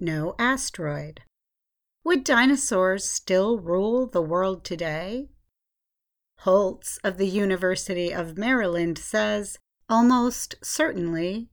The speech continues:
yes." He notes that some mammals existed at the time of dinosaurs, but they were all small. He said dinosaurs would have needed to evolve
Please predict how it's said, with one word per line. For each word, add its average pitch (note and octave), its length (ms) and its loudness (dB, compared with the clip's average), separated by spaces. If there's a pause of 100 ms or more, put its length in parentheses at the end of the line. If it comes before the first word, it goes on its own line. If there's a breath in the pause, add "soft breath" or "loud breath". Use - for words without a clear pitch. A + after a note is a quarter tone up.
(180)
yes." C4 640 -4 (960)
He D#4 180 4
notes D4+ 600 4
that C4 260 0
some D4 380 4
mammals F3+ 480 0
existed F3+ 840 -4 (100)
at G3 180 -4
the G3+ 100 -4
time A3 400 -2
of A3 180 -6
dinosaurs, F3+ 920 -2 (340)
but C4+ 320 0
they C4 160 4
were G#3+ 200 2
all G3 300 2
small. F#3+ 760 -4 (1040)
He G3 180 0
said F3 380 -2
dinosaurs G3 800 -2
would A#3+ 260 2
have G#3+ 260 -4
needed A#3 540 0
to A#3 300 -2
evolve G#3+ 720 0